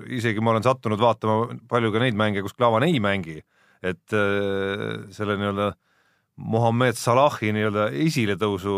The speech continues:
äh, nii-öelda jälgimine on, noh, mingi, mingi täiesti võrreldav, kas või, ma ei tea, vaadata, kuidas Luka Doncic, okei, vanused on hoopis teistsugused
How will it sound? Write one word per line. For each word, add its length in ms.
äh, 720
nii-öelda 380
jälgimine 720
on, 140
noh, 100
mingi, 300
mingi 640
täiesti 400
võrreldav, 880
kas 180
või, 140
ma 80
ei 80
tea, 80
vaadata, 320
kuidas 240
Luka 180
Doncic, 380
okei, 180
vanused 400
on 160
hoopis 220
teistsugused 500